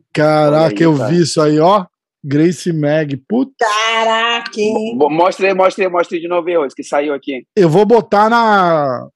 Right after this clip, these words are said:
Speaker 1: eu vou botar
Speaker 2: Olha
Speaker 1: aqui
Speaker 2: aí, ó.
Speaker 1: na, na, na tela, a galera vai tá vendo, ó. A arte de se alimentar das durezas da vida. Caraca. Campeãozaço,
Speaker 2: Meu irmão,
Speaker 1: né, bicho?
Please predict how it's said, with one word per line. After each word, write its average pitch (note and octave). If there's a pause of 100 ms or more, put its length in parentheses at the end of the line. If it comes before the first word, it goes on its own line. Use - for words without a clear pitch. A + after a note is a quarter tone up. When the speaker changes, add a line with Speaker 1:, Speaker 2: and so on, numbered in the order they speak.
Speaker 1:
eu D3+
vou E3
botar F#3+
Speaker 2:
Olha F3+
Speaker 1:
aqui G3
Speaker 2:
aí, F3+
ó. -
Speaker 1:
na, D#3+
na, C#3+
na D3
tela, C#3
a C3+
galera D3
vai D#3+
tá E3
vendo, C#3
ó. B2
A D3
arte F#3
de E3
se -
alimentar D#3+
das D#3+
durezas D#3
da E3
vida. B2+ (600)
Caraca. B2 (960)
Campeãozaço, C3
Speaker 2:
Meu C3+
irmão, C#3
Speaker 1:
né, -
bicho? -